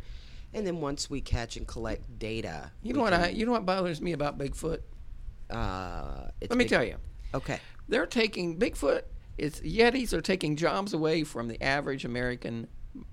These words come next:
Speaker 2: working man or woman. Those jobs that,
Speaker 1: There's
Speaker 2: uh,
Speaker 1: a difference between a Yeti and a Bigfoot. I'm just saying.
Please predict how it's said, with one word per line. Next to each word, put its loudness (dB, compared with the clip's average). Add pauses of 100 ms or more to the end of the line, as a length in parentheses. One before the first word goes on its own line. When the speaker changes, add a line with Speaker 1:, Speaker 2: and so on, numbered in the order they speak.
Speaker 2:
working -2
man -2
or -6
woman. -10 (360)
Those 4
jobs 6 (380)
that, 6 (480)
Speaker 1:
There's 6
Speaker 2:
uh, 4
Speaker 1:
a 2
difference -2
between 0
a 0
Yeti 4
and 4
a 0
Bigfoot. 2
I'm 2
just 0
saying. -4